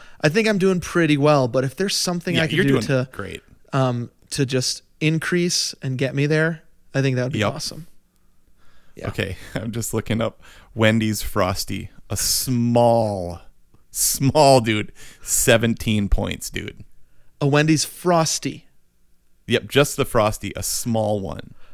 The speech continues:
Speaker 1: Don't even put in Frosty Chino. It could break Weight Watchers.
Speaker 2: <laughs> Yeah.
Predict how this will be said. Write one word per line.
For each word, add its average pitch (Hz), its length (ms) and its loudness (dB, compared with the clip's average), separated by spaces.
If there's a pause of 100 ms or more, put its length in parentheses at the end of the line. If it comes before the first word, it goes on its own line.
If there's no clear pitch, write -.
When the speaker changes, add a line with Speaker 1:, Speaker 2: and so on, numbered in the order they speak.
Speaker 1:
Don't 254 180 10
even 254 160 6
put 262 180 6
in 247 140 8
Frosty 202 480 8
Chino. 170 400 6
It 147 80 4
could 151 160 2
break 175 360 6 (260)
Weight 170 180 8
Watchers. 151 680 2
Speaker 2:
<laughs> - 40 -20 (300)
Yeah. - 80 -2